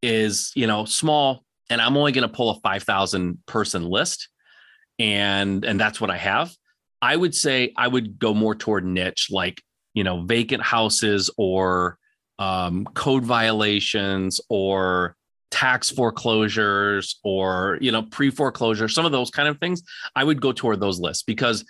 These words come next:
they're going to be smaller in general and they're timely. So, y-, you know, you may pull that list of, of four or five thousand and you may cold call them for, you know, a month or two or three,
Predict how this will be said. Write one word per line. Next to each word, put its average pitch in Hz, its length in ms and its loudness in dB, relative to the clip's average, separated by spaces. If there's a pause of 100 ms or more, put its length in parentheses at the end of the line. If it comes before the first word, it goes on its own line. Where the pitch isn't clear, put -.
(500)
they're 117 180 0
going 135 280 2
to 135 60 0
be 123 100 0
smaller 113 580 0
in 147 180 2
general 110 500 -2 (520)
and 120 480 0
they're 120 100 2
timely. 98 400 -4
So, 110 360 0 (340)
y-, 156 220 -10
you 131 140 0
know, 117 60 2
you 123 180 2
may 147 160 2
pull 127 240 -2
that 110 200 0
list 120 300 0
of, 98 220 -2
of 107 200 -2
four 123 160 2
or 123 40 2
five 113 280 -2
thousand 117 640 0
and 113 120 2
you 120 100 2
may 110 420 0 (100)
cold 147 240 0
call 123 220 -2
them 113 160 0
for, 104 480 0
you 110 80 0
know, 98 100 0
a 90 60 0
month 123 340 2
or 117 80 0
two 131 260 0
or 110 120 2
three, 139 420 -2